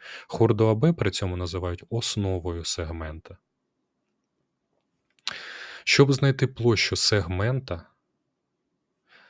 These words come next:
зафарбованого в ро-, наприклад, в рожевий колір,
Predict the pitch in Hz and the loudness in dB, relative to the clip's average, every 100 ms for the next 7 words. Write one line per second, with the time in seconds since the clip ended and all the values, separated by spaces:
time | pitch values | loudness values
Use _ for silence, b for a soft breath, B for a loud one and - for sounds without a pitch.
0 | b 92 98 110 95 101 95 92 87 92 | b -2 0 2 2 2 2 0 -2 -2
1 | 101 98 95 - 92 92 - 98 95 - | -2 -2 -2 -4 -6 -6 -6 -4 -4 -4
2 | 82 82 - 82 87 - | -4 -6 -10 -14 -14 -16